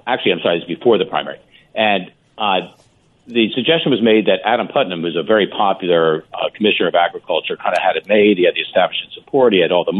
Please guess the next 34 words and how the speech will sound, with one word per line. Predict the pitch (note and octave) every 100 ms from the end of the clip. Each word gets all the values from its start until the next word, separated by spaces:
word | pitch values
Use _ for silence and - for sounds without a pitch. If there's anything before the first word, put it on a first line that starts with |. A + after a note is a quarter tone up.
| A#2+
money, | A2 G2+
all | E2+
the | D#2+
big | - -
corporations | F#2 - G2 G2+ - F2+ E2+ - -
behind | - B2+ A2+
him, | F2
blah, | F2
blah, | D#2+
blah. | - D#2 - _ - - _ -
And, | G2 F#2+ F#2 F2 -
uh, | F#2 F2+ E2+ F2 _
but | - G#2+ -
three | D#3
days | D3+ B2
before | - E2 F3+ F#3+
that, | D#2+ A#1+ - _ _ _
Donald | - A2+ C#3+ C3
Trump | A#2+ F2+ - - _ _ _ _
had | - G2 F#2 - -
endorsed | F#2+ F2 A2+ G#2+ G2+ - - -
Ron | G#2 G2
DeSantis. | F2 - C3 - -
He | B2+
was | C3 - - _
down, | B2 C3+ C3+
I |
think, | - G2+
like, | G#2 E2+
twenty-five | - A#2+ G2 F#2 -
points | G2+ E2+
in | D#2
the |
polls. | - D#3 A2